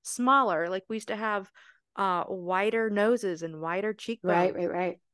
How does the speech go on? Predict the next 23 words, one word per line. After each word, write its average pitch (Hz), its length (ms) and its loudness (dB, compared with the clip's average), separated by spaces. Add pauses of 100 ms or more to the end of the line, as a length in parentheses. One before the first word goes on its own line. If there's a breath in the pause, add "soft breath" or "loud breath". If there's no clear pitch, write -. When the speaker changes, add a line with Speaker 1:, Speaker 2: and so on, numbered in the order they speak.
(120)
Speaker 1:
because 208 460 -4 (1080)
they 196 140 4
would 190 160 2
breathe 185 200 2
through 196 140 0
their 196 120 -2
nose 196 280 -2
and 185 120 -4
they 185 80 -2
were 180 140 0
less 175 240 -2
sick. - 560 -4
And 190 180 -6
in 196 120 -6
this 202 180 -6
book, - 480 -2
it - 160 -10
goes 175 360 -2
to - 240 -12 (120)
teaching 294 380 0
you 170 200 -2
how 165 200 -4
to 165 420 -4